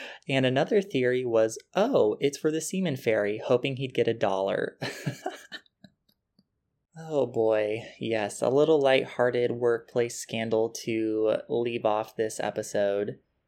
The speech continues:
Um, I wanna thank you for listening. I hope you enjoyed the episode. I don't know if enjoyed is the right word, but I hope you learned something, and I hope you feel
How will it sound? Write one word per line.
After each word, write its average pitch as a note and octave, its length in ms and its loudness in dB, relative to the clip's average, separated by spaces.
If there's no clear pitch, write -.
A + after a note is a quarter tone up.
Um, B2 480 -4
I B2+ 100 -2
wanna D3+ 180 0
thank D3 220 -4
you D3 80 -4
for C3 160 0
listening. F#3+ 520 0
I C3+ 180 -2
hope C3+ 280 -2
you B2+ 420 2
enjoyed C3+ 500 0
the D#3+ 100 0
episode. D3+ 520 2
I B2 100 2
don't A#2+ 160 -2
know B2 240 2
if A#2+ 260 -2
enjoyed B2+ 640 -2
is C3+ 240 -2
the C#3 80 -2
right C3+ 240 0
word, C3+ 360 0
but A#2 80 0
I A2+ 100 2
hope B2 280 -4
you A#2 180 -2
learned B2 420 -2
something, D#3+ 600 -8
and A#2+ 160 -4
I A2+ 80 -2
hope A#2 240 -4
you A#2+ 140 -6
feel A2+ 800 2